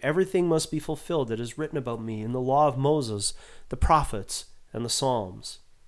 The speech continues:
And earlier in verse twenty-seven, it says about the Lord Jesus,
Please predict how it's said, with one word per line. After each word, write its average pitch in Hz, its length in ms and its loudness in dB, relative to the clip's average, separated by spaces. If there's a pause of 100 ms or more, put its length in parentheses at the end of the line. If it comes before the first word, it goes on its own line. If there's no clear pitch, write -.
(140)
And 127 100 -6
earlier 160 480 4
in 135 80 4
verse 139 240 0
twenty-seven, 143 640 2
it 135 100 2
says 131 420 0 (320)
about 135 160 -2
the 139 80 0
Lord 127 220 2
Jesus, 120 480 -2